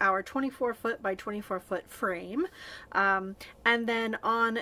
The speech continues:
the left and right sides, uh, we want to have three posts set evenly, um, and then, uh,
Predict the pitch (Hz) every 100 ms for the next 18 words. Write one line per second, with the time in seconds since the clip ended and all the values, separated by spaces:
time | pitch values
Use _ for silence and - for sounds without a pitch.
0 | - 220 226 214 - 233 285 302 - 240
1 | 226 214 208 - 202 170 175 214 - -
2 | - - 208 196 190 220 226 220 - 233
3 | - 196 196 190 - - - 208 285 359
4 | - 190 247 370 - - - - - -
5 | - - 254 262 - 208 190 196 208 269
6 | 302 - - - 202 196 190 190 190 -
7 | - - - 233 226 220 220 214 202 196
8 | 190